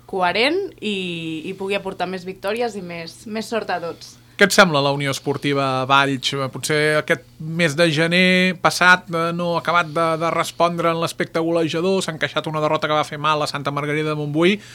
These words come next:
Speaker 2: però aquesta victòria contra el Castelldefels, ex tercera ref, pot ajudar a, a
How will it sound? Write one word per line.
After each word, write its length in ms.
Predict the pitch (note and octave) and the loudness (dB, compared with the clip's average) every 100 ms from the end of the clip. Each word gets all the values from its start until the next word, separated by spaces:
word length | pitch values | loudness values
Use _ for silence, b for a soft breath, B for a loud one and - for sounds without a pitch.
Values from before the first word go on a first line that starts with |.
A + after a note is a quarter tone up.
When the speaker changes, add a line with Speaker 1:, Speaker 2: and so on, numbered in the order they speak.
| B B B | B B B
Speaker 2:
però 140 | D3 C#3+ | 2 2
aquesta 160 | C#3 D3+ | 4 2
victòria 320 | C#3+ D3 D3+ | 2 0 0
contra 300 | D#3 D3+ D3 C3+ | -2 -4 -4 -2
el 60 | |
Castelldefels, 680 | D3 D#3 D3 - D#3 E3+ D3 | -2 0 -2 2 4 4 0
ex 160 | C#3+ | -4
tercera 460 | - D3 - C#3 C#3 | 0 0 2 0 2
ref, 240 | C#3 D#3 - | 2 0 -2
pot 160 | C3 C3 | -2 2
ajudar 380 | E3+ D3 C#3 E3 | 2 2 4 6
a, 140 | F#3 C#3+ C3 C3+ | 6 4 0 -4
a 140 | C3 | -6